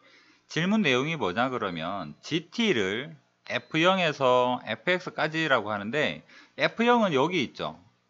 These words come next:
여기가 에프 영입니다. 그 다음에 X가 이 정도라고 가정할게요. 이 자리를 에프엑스다라고 한다면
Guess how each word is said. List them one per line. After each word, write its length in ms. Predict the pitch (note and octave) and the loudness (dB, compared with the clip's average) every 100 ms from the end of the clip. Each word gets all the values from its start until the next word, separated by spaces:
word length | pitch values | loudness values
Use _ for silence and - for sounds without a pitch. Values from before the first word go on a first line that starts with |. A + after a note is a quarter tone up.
| - | -8
여기가 320 | C#3+ D3+ A#2+ | -6 -4 -4
에프 260 | F#2+ - A#2+ | -6 -4 -4
영입니다. 600 | B2 A2 E2 D2+ F#2+ B2 - _ _ | -2 -4 -6 -6 -6 -8 -18 _ _
그 120 | F#2+ | -4
다음에 300 | F#2+ E2 D#2+ | -2 -2 -4
X가 680 | F3+ G#3 - F#3 D#3+ D3+ C3 | -4 -4 -4 0 2 2 0
이 120 | A#2 | -4
정도라고 680 | D3+ D#3+ D#3+ D#3+ C3+ A2+ - | -6 -6 -4 0 0 -2 -8
가정할게요. 840 | E2+ G2+ A2 F#2 - E2 E2+ F#2 - - | -10 -8 -8 -8 -10 -10 -10 -14 -20 -18
이 300 | A2+ C#3+ D#3 D3+ | -12 -8 -8 0
자리를 680 | D#3 D#3 C#3+ B2 A2+ A2+ G2+ | 2 2 0 -4 -4 -4 -6
에프엑스다라고 1120 | G#2+ - D3 C#3+ - A2+ G#2 A#2+ B2 A2 G2+ | -10 -6 -6 -6 -8 -8 0 2 2 0 -2
한다면 540 | F#2+ E2+ F#2+ C3+ E2+ | -6 -6 -2 -2 -4